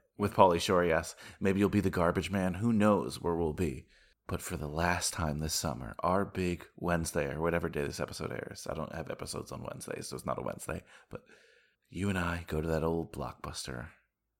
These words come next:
on San Emilio Island on the corner of Anchor Ave. We know we're renting Big Wednesday,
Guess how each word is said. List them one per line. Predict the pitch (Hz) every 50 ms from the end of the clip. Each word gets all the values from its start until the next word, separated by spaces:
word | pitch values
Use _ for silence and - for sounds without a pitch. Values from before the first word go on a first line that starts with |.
| _ _
on | - - -
San | - - 87 85 87
Emilio | 87 87 85 82 85 85 82
Island | 80 80 80 82 80 82 82
on | 76
the | -
corner | - - - 90 90 82 82 80
of | 80 80
Anchor | 76 80 80 80 76 73
Ave. | 73 78 78 80 78 78 - _ _ _ _ _ _ _ _ _ _ _ _ _ _ _
We | - 95 95
know | 92 95 104 107 107
we're | 101 98 95
renting | 92 92 90 87 85 - 82 71 69 78 - _ _ _ _ _ _ _ _ _ _ _ -
Big | 92 90 80 -
Wednesday, | 87 82 80 73 - - 64 60 58 82